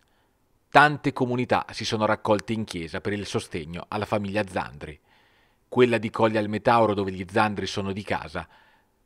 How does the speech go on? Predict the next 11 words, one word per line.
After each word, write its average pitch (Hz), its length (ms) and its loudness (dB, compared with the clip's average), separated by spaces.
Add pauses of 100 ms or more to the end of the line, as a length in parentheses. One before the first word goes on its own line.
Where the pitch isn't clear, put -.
(140)
quella 127 280 4
di 117 120 0
Terre 117 240 4
Roveresche, 113 540 4
da 101 100 2
dove 104 220 0
Davide 98 320 0
e - 20 -4
Stefania 101 580 -2
erano 104 360 0
originari, 92 600 -4